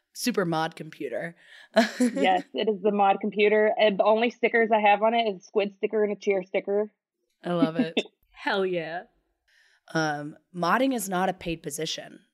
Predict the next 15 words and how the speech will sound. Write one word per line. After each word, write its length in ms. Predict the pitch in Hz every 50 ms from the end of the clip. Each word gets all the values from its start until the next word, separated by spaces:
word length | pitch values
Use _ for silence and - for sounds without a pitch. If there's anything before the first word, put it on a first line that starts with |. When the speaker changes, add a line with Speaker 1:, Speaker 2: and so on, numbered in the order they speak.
| _ _ _ _
Speaker 1:
Not 200 | 175 160 160 165
everyone 460 | 175 196 185 202 202 196 190 180 175
knows 340 | 165 160 160 165 165 156 -
that. 340 | - 143 87 90 98 - - _ _ -
Um, 400 | 165 160 160 156 156 151 156 160
I 100 | 160 160
know 160 | 160 165 165
that 120 | 165 170 175
there 160 | 170 165 165
are 40 | 165
some 300 | 165 - 175 165 160 165
streamers 520 | 165 - - 180 165 160 160 156 160 - -
who 120 | - 165
are 120 | 156 151
larger 680 | 151 151 147 143 151 156 160 180 180 175 180 185 190 190